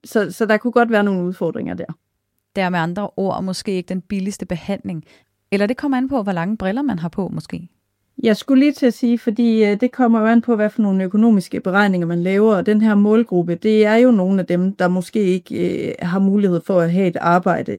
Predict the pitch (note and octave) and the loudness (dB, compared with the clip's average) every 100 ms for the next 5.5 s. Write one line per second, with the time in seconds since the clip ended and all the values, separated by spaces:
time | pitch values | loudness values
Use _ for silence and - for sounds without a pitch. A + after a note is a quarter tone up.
0 | - G3 F#3+ F#3 F#3+ G3 D#3 - - F3 | -2 2 4 6 4 2 -2 -2 -8 -4
1 | F3+ - F#3 E3+ - - F#3+ D#3+ E3 E3 | -4 0 2 2 -2 -2 0 0 -4 0
2 | F3 F3 - E3+ - _ - - F#3 A#3 | 2 2 -2 -6 -8 _ -16 -6 2 2
3 | A3+ A3+ F#3 F#3+ - F#3+ F#3 F#3 F#3 E3 | 6 4 4 0 0 0 0 2 2 0
4 | F3 D3+ D#3+ - F3 E3 _ _ _ _ | -2 -2 -4 -4 -6 -6 _ _ _ _
5 | _ - - A3 | _ -12 -4 -4